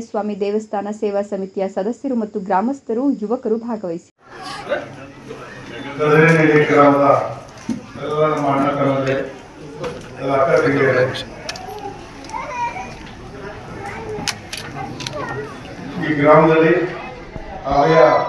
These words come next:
Speaker 2: ಆಂಜನೇಯ ಸ್ವಾಮಿಯ ಪ್ರತಿಷ್ಠಾಪನೆಯಾಗಿ ಎಲ್ಲರೂ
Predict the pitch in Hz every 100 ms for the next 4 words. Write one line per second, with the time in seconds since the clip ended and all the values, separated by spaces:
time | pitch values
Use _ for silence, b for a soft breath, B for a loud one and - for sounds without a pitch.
0 | - - - - - - 131 135 147 156
1 | 151 147 147 - 143 139 127 139 160 -
2 | 165 - 151 151 147 147 165 - - -
3 | - - - - - - - - 139 151
4 | 185 214